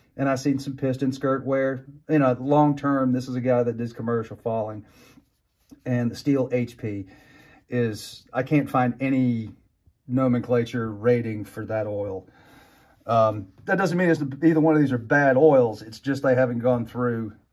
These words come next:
and had it certified at these top tier levels. Uh, the Red Max,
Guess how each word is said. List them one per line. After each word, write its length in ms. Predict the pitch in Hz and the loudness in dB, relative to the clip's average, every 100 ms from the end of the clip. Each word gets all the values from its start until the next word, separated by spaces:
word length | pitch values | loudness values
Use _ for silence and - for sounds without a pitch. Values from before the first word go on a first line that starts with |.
| - | -10
and 160 | 120 113 | -8 -6
had 160 | 113 | -6
it 100 | 110 | -6
certified 720 | - - 123 117 123 113 110 | -8 -2 -2 -2 -2 -2 -2
at 100 | 107 | -6
these 280 | - 117 110 | -8 -8 -10
top 320 | - 123 113 | -6 -4 -4
tier 180 | - 117 | -4 -6
levels. 520 | 107 110 107 92 87 - - - - - - - - | -4 -4 -4 -8 -16 -20 -20 -20 -20 -20 -20 -20 -4
Uh, 280 | 127 127 120 | 2 2 0
the 100 | 110 | 0
Red 240 | 131 151 | 0 4
Max, 580 | 151 151 147 - - | 4 4 0 -6 -14